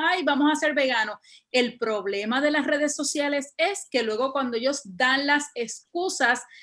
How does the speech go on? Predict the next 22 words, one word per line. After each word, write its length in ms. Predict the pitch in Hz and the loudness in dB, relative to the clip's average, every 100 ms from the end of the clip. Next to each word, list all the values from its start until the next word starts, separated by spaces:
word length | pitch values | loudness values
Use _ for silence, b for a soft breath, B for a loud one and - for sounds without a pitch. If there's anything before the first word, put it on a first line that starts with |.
| b | b
de 200 | 196 233 | 2 2
por 280 | 233 220 208 | 4 -2 -2
qué 120 | 226 220 | -2 -2
se 140 | 240 262 | -2 0
salen 240 | 254 254 | 0 0
del 160 | 254 262 | -2 0
veganismo, 600 | 269 277 339 403 403 320 | 0 0 -2 -4 -4 0
la 180 | 285 262 | 2 0
gente 300 | 233 240 302 | -2 -4 -4
se 160 | 349 | -2
las 100 | 339 - | -2 -2
cree 200 | 262 285 | -2 -2
rápido, 640 | 277 269 277 339 320 254 226 | 0 2 2 2 2 0 0
¿me 80 | |
entiendes? 640 | 208 202 285 339 359 233 202 B B B _ | -4 -4 0 0 2 0 -2 B B B _
Y, 380 | 285 269 240 254 | 2 4 2 0
y 140 | 254 | 0
lógico, 640 | 240 233 311 330 254 226 - | 0 2 2 2 2 2 0
lo 260 | 254 247 226 | 0 2 2
más 220 | 226 233 | 0 2
importante 880 | 294 311 311 311 320 330 311 285 285 | 2 4 2 2 -2 -2 0 0 0
es 520 | 330 339 294 - - | 2 2 2 -2 -12